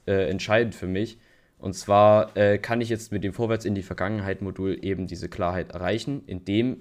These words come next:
ich mich frage, „Okay, ich bin jetzt in diesem, in diesem Zukunftstraum. Ich versetze mich jetzt da hinein.“ Und das Gehirn ist verdammt gut, solche Situationen zu durchdenken und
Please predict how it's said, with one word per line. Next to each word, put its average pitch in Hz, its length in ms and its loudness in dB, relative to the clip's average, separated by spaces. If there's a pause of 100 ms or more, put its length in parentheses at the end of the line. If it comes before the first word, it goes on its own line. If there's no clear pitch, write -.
ich - 300 -6
mich 98 220 -6
frage, 107 520 -4
„Okay, 92 460 -4 (560)
ich - 200 -10
bin 131 140 0
jetzt 147 260 -2
in 107 120 -2
diesem, 101 480 -2
in 110 140 -2
diesem 107 260 -6
Zukunftstraum. 95 1160 -4 (560)
Ich 107 100 -6
versetze 117 340 0
mich 113 60 0
jetzt 113 160 -2
da 104 60 2
hinein.“ 95 320 0
Und 85 120 -6
das 101 120 -10
Gehirn 110 240 0
ist 117 80 -6
verdammt 135 460 2
gut, 135 240 2
solche 101 240 0
Situationen 98 640 -4
zu - 120 -10
durchdenken 92 560 -4
und 87 180 -10